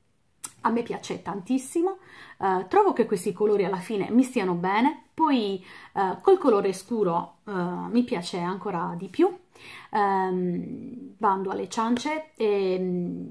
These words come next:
vi lascio alla realizzazione, vi mando un super baciotto. Ehm, ho messo giusto questi due accessori, collana niente, perché quando ho gli orecchini così, ehm, preferisco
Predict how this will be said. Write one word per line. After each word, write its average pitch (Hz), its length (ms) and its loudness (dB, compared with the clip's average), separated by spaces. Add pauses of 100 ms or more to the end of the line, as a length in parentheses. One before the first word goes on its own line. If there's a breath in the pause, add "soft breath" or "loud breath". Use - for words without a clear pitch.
(360)
vi 214 100 -4
lascio 190 280 -4
alla 196 80 -4
realizzazione, 233 800 -2
vi 226 100 2
mando 180 420 0
un 277 360 2 (420)
super 202 400 -2
baciotto. 302 680 0 (400 loud breath)
Ehm, 175 580 -4 (320)
ho 240 100 -4
messo 202 260 -6
giusto 180 320 -4
questi 196 320 -6
due 180 220 2
accessori, 294 880 -2 (140)
collana 180 400 -2
niente, 247 420 2
perché - 300 -10
quando 294 300 6
ho 190 60 4
gli 202 100 2
orecchini 208 440 0
così, 202 420 -4 (440 loud breath)
ehm, 196 800 -6 (840)
preferisco 208 760 -2